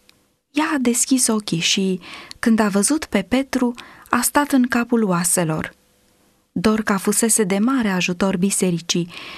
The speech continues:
și Dumnezeu a socotit potrivit a o aduce înapoi din țara vrăjmașului, pentru ca priceperea și puterea ei să poată fi mai departe o binecuvântare pentru alții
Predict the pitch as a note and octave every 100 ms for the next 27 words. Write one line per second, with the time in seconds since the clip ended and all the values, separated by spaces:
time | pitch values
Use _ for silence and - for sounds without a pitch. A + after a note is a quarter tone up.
0 | - - C#4 C4+ C4+ C#4+ E4+ F4 D4 -
1 | C#4 C#4 C4+ C#4 - C#4 C4+ C4+ A3 F#3
2 | F3 - G3 F#3 F#3 F#3 F3+ G3 - F#3
3 | F#3 F#3+ F3+ E3+ D#3+ F3+ F3 F3+ F3 E3+
4 | F3 F3 F3+ E3+ D#3+ E3 D#3 C#3 _ _
5 | _ - - - - B3 B3+ B3+ B3 A#3+
6 | A#3 A#3+ D#4 D4+ A3 F#3+ F3+ - - G#3+
7 | G#3+ C4+ B3 G3 F#3 G#3+ B3 - _ _
8 | _ - - D#4 D#4+ D#4 C#4 - C#4 C4+
9 | C4 C4 C4 F3+ F3 - F3 G3+ G3+ G3
10 | F#3+ F#3 G3+ F#3+ D#3+ E3 E3 F3 F3 F3+
11 | D#3 D3 - D3+